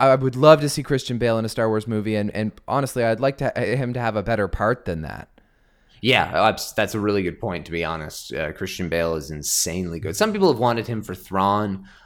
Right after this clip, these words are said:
Speaker 2: uh, which I am one hundred percent against anyone being Thrawn except for Lars Mikkelsen at this point.
Speaker 1: Yeah.
Speaker 2: But, uh, I think one hundred percent he had, he could be so good in a Star Wars movie. And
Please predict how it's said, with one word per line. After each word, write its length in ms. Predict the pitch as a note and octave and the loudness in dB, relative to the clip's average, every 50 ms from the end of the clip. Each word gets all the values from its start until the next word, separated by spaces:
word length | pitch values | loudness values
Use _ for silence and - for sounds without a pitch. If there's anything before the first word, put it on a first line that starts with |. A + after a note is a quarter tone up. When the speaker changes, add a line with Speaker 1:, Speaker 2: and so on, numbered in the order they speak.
| - | -8
Speaker 2:
uh, 300 | - F#2 F#2 F2 F2 E2+ | -4 -4 -2 0 0 0
which 320 | E2 F2 F2 - - - F2+ - | 0 -2 -2 -4 -4 -6 -6 -2
I 160 | - F2 F2 F2 | 0 0 0 0
am 280 | F2 F2 F2 D#2 D#2+ | 0 -2 -4 -6 -6
one 140 | E2+ F2 E2 | -6 -6 -4
hundred 200 | E2+ E2 E2+ E2+ | -6 -6 -8 -8
percent 300 | - F2+ F2 - F2+ E2+ | -8 -8 -8 -8 -8 -8
against 340 | D#2+ E2 F2 E2+ E2 - - - | -6 -6 -6 -8 -8 -8 -10 -8
anyone 400 | - F#2 F#2 F#2 F2 F2+ F2+ F2 | -6 -4 -4 -2 -2 -2 -4 -4
being 240 | E2+ F2 E2+ E2 E2+ | -4 -4 -6 -6 -8
Thrawn 520 | - - - E2+ E2 E2+ E2 E2 E2 D#2+ | -10 -10 -8 -6 -4 -4 -4 -4 -6 -8
except 300 | D#2 - - - D#2+ - | -10 -10 -10 -10 -8 -8
for 80 | - - | -8 -6
Lars 240 | D#2+ D#2+ D#2 D#2 D2+ | -6 -4 -6 -6 -6
Mikkelsen 540 | E2+ D#2 D2 - D#2+ D2+ - F2 E2 D#2+ E2 | -8 -10 -10 -10 -12 -12 -10 -8 -8 -8 -10
at 460 | - _ _ _ _ _ _ _ - | -12 _ _ _ _ _ _ _ -10
this 160 | - E2+ - | -10 -10 -10
point. 340 | - - F2 E2 E2 D#2+ - - _ _ _ _ _ _ _ - | -10 -10 -10 -8 -8 -10 -12 -16 _ _ _ _ _ _ _ -4
Speaker 1:
Yeah. 280 | A2 A2+ G2 F2 F2 F#2 - _ _ _ _ _ - E2+ D#2 - - _ _ - | -2 0 0 0 -2 -6 -10 _ _ _ _ _ -14 -14 -14 -14 -18 _ _ -16
Speaker 2:
But, 540 | F#2 F2 G2+ F#2+ F2+ E2 - - - - _ _ - | -6 0 2 2 2 2 0 -2 -6 -14 _ _ -8
uh, 260 | F2 E2+ D#2+ D2+ D2+ - | -6 -6 -4 -4 -4 -2
I 100 | - G2 | -4 -2
think 280 | - - A#2 G#2 - - | -2 -2 -4 -4 -4 -4
one 140 | F#2+ F#2 E2 | -4 -2 -2
hundred 260 | F2+ G2 F2 D#2 - | -2 -4 -4 -4 -6
percent 340 | F#2 E2+ - E2 D2 C2+ - | -6 -6 -6 -6 -8 -8 -8
he 240 | D#2 G2+ F#2+ D#2+ | -8 -6 -6 -6
had, 260 | D2+ E2 D#2+ D#2 - - | -6 -6 -6 -6 -6 -8
he 240 | G#2+ G2+ - - - _ - | -10 -10 -10 -14 -20 _ -14
could 160 | - G2+ E2 | -12 -10 -8
be 100 | E2+ E2 | -8 -6
so 800 | D2+ - - - - - - - - A#2+ A#2 G#2+ F#2+ F2+ E2 D#2 | -6 -6 -4 -4 -4 -4 -4 -4 -2 -2 0 0 0 -2 -4 -6
good 480 | D2+ F2+ F#2+ F#2 E2+ E2 E2 D#2 D2 | -4 -4 -2 -2 -2 -2 -2 -4 -4
in 120 | C#2+ D2 D#2 | -8 -10 -10
a 60 | D#2 | -10
Star 260 | - - D#2 D2+ D2+ | -8 -6 -4 -4 -4
Wars 260 | C#2+ D2+ D2+ D2+ - | -6 -8 -10 -10 -10
movie. 480 | D2+ D#2 D2+ C#2+ D2+ D2 D2 D2 - - _ _ _ _ _ | -10 -10 -10 -8 -8 -8 -8 -10 -14 -18 _ _ _ _ _
And 580 | - D#2+ D#2+ D#2 D#2 D#2 D#2 D#2 D#2 - - - | -10 -8 -8 -6 -6 -8 -8 -8 -10 -12 -16 -18